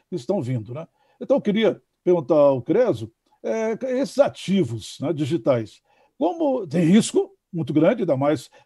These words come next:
com essa, com essa dinâmica de interligação total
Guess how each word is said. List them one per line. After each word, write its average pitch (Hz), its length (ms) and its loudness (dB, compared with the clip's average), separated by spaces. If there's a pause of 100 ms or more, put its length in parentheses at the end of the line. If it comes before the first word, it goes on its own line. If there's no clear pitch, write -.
com 139 140 0
essa, 135 360 2 (320)
com 143 120 -4
essa 139 320 -2
dinâmica 156 640 2
de 147 100 -4
interligação 139 720 0
total 135 500 -2